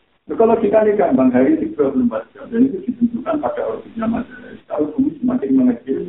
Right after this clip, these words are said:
dia akan lebih cepat menyelesaikan putarannya di, di apa? Di Gili. Jadi itu kalau logika, misalnya matahari itu lingkarannya masih gini, masih agak luas.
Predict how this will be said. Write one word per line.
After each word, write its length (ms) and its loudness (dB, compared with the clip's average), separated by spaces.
dia 160 4
akan 160 0
lebih 200 -2
cepat 240 -4
menyelesaikan 500 0
putarannya 460 0
di, 80 -4
di 40 2
apa? 160 6
Di 80 -4
Gili. 400 -4
Jadi 80 6
itu 160 4
kalau 240 0
logika, 400 -2
misalnya 720 -4
matahari 560 -2
itu 80 -8
lingkarannya 560 -2
masih 240 -8
gini, 320 -10
masih 240 -12
agak 480 -4
luas. 240 -4